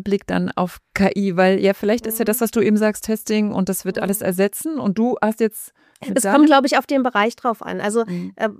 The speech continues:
Speaker 2: was du auch grad sagtest, also wir haben, ähm, natürlich hat K I einen Einfluss und wir benutzen es auch, auch im, äh, im Alltäglichen, ne? Also ich benutze es auch ständig. Also ich
Speaker 1: Mhm.
Speaker 2: habe da auch verschiedene Tools, die ich benutze. Ähm, ähm, also man kann das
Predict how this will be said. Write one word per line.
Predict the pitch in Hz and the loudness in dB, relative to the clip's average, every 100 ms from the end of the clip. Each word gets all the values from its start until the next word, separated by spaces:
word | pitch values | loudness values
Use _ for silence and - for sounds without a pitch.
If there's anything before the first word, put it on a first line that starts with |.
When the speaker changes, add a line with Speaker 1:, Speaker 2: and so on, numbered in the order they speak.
| - | -4
Speaker 2:
was | 226 240 | -4 -2
du | |
auch | 247 | -4
grad | - 226 | -4 -4
sagtest, | 226 247 277 | -2 -4 -4
also | 214 214 | -4 -2
wir | 220 208 | 0 0
haben, | 220 220 220 | 2 0 0
ähm, | 220 220 220 - _ - | -2 0 -2 -6 _ -4
natürlich | 202 294 339 311 | -2 0 0 -2
hat | 226 | -8
K | - 202 | -10 -8
I | 220 | -4
einen | 202 | -4
Einfluss | - 180 190 - 180 | -4 -6 -8 -6 -4
und | 214 | -2
wir | 190 | -2
benutzen | 180 190 277 - | 0 2 0 -2
es | 277 - | -4 -4
auch, | 175 | -4
auch | 175 175 | -4 -6
im, | - 185 185 | -4 -2 -2
äh, | 170 98 85 - | -4 -6 -8 -8
im | - 180 | -8 -6
Alltäglichen, | 185 - - 269 294 247 170 | -6 -6 -6 -2 0 0 0
ne? | 180 | -2
Also | 202 | -2
ich | 180 | -2
benutze | 175 180 - | -2 -2 -4
es | |
auch | - 330 - | -2 -4 -4
ständig. | - 170 165 160 - | -6 -4 -4 -8 -10
Also | 175 180 | -6 0
ich | 175 | 0
Speaker 1:
Mhm. | 165 | 0
Speaker 2:
habe | 180 | -2
da | 190 | -4
auch | 196 | -4
verschiedene | 202 - 226 214 | -4 -2 0 0
Tools, | - 277 - | 0 -2 -2
die | 247 | -8
ich | 240 | -2
benutze. | 247 240 254 - 247 240 | 0 2 0 0 0 0
Ähm, | 214 220 - - - - _ - | 0 -2 -4 -20 -20 -20 _ -4
ähm, | 202 220 220 - - | 2 4 2 -2 -4
also | 220 220 | 0 4
man | 208 | 2
kann | 202 220 247 | 2 0 2
das | 277 269 262 - | 2 2 0 -4